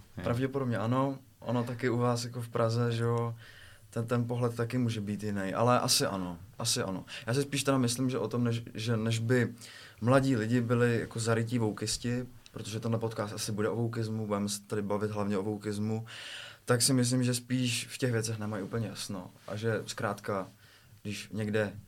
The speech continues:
Speaker 2: vidí vlivy té lobby voukistický, tak, ehm,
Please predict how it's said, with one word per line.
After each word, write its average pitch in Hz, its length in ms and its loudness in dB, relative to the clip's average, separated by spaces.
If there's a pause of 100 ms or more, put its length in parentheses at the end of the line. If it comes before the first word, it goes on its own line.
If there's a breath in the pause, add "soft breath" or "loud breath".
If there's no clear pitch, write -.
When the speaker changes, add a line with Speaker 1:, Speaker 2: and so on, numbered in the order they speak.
(160)
Speaker 2:
vidí 117 340 2
vlivy 117 340 4
té 110 160 -2
lobby 110 460 2 (580 soft breath)
voukistický, 117 800 0
tak, 117 420 0
ehm, 110 760 2